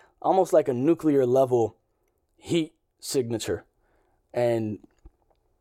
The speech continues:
that's what, that's what God brought down on Babylon, destroying it, destroying it. Before he brought it down, the king, there's a story about the writing on the wall.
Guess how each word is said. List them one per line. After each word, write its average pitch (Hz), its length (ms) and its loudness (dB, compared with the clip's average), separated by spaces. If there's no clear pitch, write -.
that's 165 260 4
what, 151 240 2
that's 139 240 0
what 139 120 0
God 143 280 2
brought 131 300 0
down 135 240 0
on 107 180 -4
Babylon, 107 460 -4
destroying 139 640 -2
it, 71 140 -14
destroying 127 600 -2
it. 82 100 -16
Before 170 380 2
he 185 100 -2
brought 156 320 4
it 127 120 -2
down, 143 460 2
the 156 100 -4
king, 175 500 0
there's 135 180 0
a 123 60 -6
story 170 320 4
about 139 220 -2
the 117 80 -2
writing 135 400 2
on 123 140 0
the 113 80 0
wall. 110 480 2